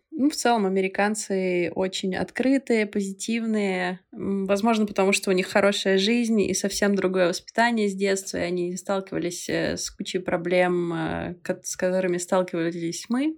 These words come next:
в этой среде. Но я могу сказать, что там очень приятно находиться, и всегда, всегда встречаешь интересных, классных людей. И это тебя немножко заряжает тоже.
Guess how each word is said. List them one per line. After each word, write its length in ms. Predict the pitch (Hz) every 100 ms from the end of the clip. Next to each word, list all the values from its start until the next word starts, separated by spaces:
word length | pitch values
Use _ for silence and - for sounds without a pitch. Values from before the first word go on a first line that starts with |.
| -
в 60 | 202
этой 260 | 202 196
среде. 540 | - 196 185 190 185 185 _ 202
Но 460 | 202 208 208 208
я 140 | 208 208
могу 140 | 208
сказать, 300 | 214 226 226
что 180 | 233 -
там 160 | 233 233
очень 180 | 233 -
приятно 360 | 285 381 349
находиться, 540 | 262 240 202 247 - 214
и 360 | 190 185 180
всегда, 440 | - 196 190 196 196
всегда 280 | 196 180 196
встречаешь 540 | - 190 185 180 175
интересных, 520 | 180 180 175 - 185
классных 420 | - 185 - 175 185
людей. 460 | 170 175 196 196 _ - - _
И 60 | 196
это 140 | 190
тебя 260 | - 170 180
немножко 400 | 185 170 185 180
заряжает 520 | 175 175 170 170 165
тоже. 320 | 175 165 170